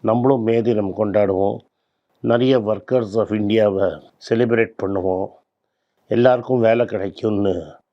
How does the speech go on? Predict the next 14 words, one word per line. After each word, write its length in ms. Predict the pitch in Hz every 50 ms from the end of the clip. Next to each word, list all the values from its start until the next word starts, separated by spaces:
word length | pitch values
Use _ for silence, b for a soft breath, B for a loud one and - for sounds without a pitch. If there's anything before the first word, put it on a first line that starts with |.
| _ _ _ _ _ _
நம்ம 460 | 104 110 113 110 104 104 101 95 87 85 85 - - _ 104
விஷ் 240 | 110 117 - - -
பண்ணுவோம். 400 | - 107 98 98 90 87 85 - - _ _
நான் 200 | - 123 127 127
உங்கள்கிட்ட 340 | 123 120 127 131 123 143 147
முன்னாடியே 460 | 135 131 123 120 127 127 131 131 131
சொன்ன 280 | 120 107 107 107 104 110
மாதிரி 540 | 110 104 101 98 87 92 90 85 82 82 - _ _ _ _ _ _ _ _
ஒருத்தர் 380 | - 113 110 - - 120 107 104
கதையை 360 | - 117 117 113 127 127 123 117 -
சொல்றேன்னு 440 | 113 107 107 95 95 95 107 107 110
சொன்னேன். 380 | - - - 78 73 80 - -
அவர் 320 | _ - 104 113 117 117 110
எப்படி 680 | 117 117 113 - - 127 139 123 110 98 90 87 87